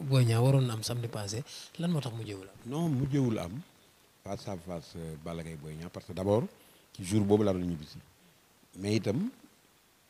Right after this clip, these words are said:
Speaker 2: euh, pour respecter les décisions du C N G. Parce que Papa Sow ak, euh, Siteu dañu waroon def, ñu reporté ko parce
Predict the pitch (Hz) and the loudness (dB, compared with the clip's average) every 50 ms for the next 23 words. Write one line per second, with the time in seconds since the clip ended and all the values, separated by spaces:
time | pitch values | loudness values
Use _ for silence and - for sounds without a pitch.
0 | _ _ _ _ _ _ _ _ _ - 107 98 98 95 92 92 90 87 82 78 | _ _ _ _ _ _ _ _ _ -10 -6 -4 -4 -2 -2 -2 -4 -4 -6 -8
1 | 73 - - - 92 98 117 110 - - 127 107 - - 104 110 - - - - | -12 -14 -12 -10 -6 -4 -4 -4 -4 -2 -4 -4 -2 -2 -4 -4 -4 -6 -12 -16
2 | - 92 92 90 87 98 98 90 - - 98 90 87 85 - 85 82 80 67 58 | -14 -12 -10 -6 -6 -4 -4 -4 -6 -6 -8 -8 -8 -10 -12 -14 -14 -14 -16 -18
3 | 113 113 - _ _ _ _ - 233 233 - _ _ _ _ _ _ _ _ - | -18 -20 -20 _ _ _ _ -20 -20 -20 -20 _ _ _ _ _ _ _ _ -18
4 | 90 80 - - 92 92 - - 101 - 110 104 98 - - 95 95 101 - 104 | -18 -14 -10 -8 -8 -8 -6 -8 -4 -2 0 -2 0 -2 -2 0 0 0 -2 -4
5 | 110 - - - 92 87 85 85 85 82 78 76 - - - 101 - - 107 139 | -8 -10 -10 -8 -6 -6 -4 -4 -6 -6 -8 -10 -10 -8 -8 -6 -2 0 0 0
6 | 196 - - - - - - _ _ _ _ _ _ _ _ _ - 92 95 101 | 0 -2 -8 -18 -20 -20 -20 _ _ _ _ _ _ _ _ _ -12 -6 -4 0
7 | 98 95 95 95 95 87 87 85 98 98 - - 101 92 90 95 92 - 92 85 | 2 2 4 2 2 0 0 -2 -2 -4 -4 -8 -8 -8 -6 -6 -6 -6 -8 -8
8 | 80 - 95 82 - 92 98 90 - 90 82 - | -8 -10 -10 -6 -4 -4 -4 -4 -6 -8 -12 -10